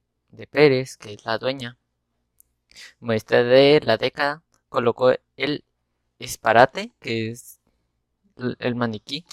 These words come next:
de la famosa tienda, en, que dejó sin hablar a más de uno en la época por su belleza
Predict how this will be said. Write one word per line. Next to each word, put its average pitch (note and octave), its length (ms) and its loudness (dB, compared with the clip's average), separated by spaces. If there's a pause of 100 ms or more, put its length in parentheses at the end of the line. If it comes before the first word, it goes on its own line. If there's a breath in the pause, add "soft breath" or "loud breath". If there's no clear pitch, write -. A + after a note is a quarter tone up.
(1300 soft breath)
de A2+ 260 6
la A2+ 140 2
famosa G#2+ 440 -4
tienda, D3+ 460 -8 (120)
en, G#2+ 680 -16 (1600 soft breath)
que B2+ 100 4
dejó A#2+ 280 6
sin C3+ 180 -6
hablar A#2+ 460 4
a A#2 120 -6
más A2 200 -4
de A#2+ 120 0
uno A#2+ 240 -8
en A#2+ 200 -10
la G#2 140 -4
época A#2+ 400 -10
por - 200 -18
su A2+ 160 -16
belleza G#2+ 440 -16